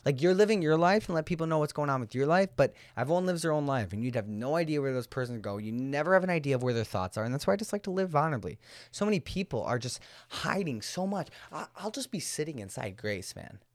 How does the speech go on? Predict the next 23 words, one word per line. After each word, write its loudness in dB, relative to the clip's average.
up -2
there. -10
And 2
you 2
can 2
see 0
these -2
different 0
relationships -2
and -6
standards -2
of -8
people -6
that 0
come -4
in, -2
and -4
it's -8
like, 0
you -2
can -2
see 0
this -2